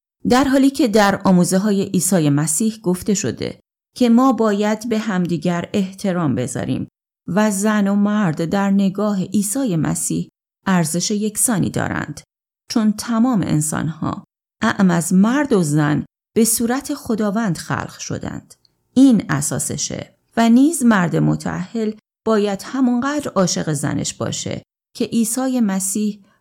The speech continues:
عاشق تمام کلیساها در دنیاست. و کدوم مرد تونسته از پس این کار بر بیاد؟ من که نتونستم.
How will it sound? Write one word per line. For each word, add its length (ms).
عاشق 480
تمام 520
کلیساها 600
در 240
دنیاست. 760
و 160
کدوم 380
مرد 460
تونسته 380
از 180
پس 220
این 140
کار 240
بر 300
بیاد؟ 460
من 200
که 140
نتونستم. 800